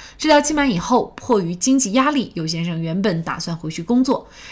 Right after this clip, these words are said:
然而公司至今都没有安排工作岗位。他和公司上海行政总部交涉，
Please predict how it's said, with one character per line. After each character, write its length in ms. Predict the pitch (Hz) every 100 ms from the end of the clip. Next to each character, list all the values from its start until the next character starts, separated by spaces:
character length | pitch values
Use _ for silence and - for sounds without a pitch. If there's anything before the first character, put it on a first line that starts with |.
| -
然 100 | 262
而 100 | 269
公 200 | 269 294
司 180 | 294 320
至 400 | - - 370 320
今 260 | - 330 320
都 140 | 277
没 300 | 254 180 185
有 100 | 247
安 240 | - 180 185
排 220 | - 147
工 180 | 190 175
作 120 | 185
岗 200 | - 165
位。 160 | 170 - - - -
他 140 | 247
和 240 | 226 214
公 180 | 214 233
司 220 | 247 233
上 180 | 233 247
海 220 | 214 170
行 260 | 156 - 175
政 220 | 226 214
总 260 | - 175 151
部 140 | 190
交 220 | 180 240
涉， 200 | 240 254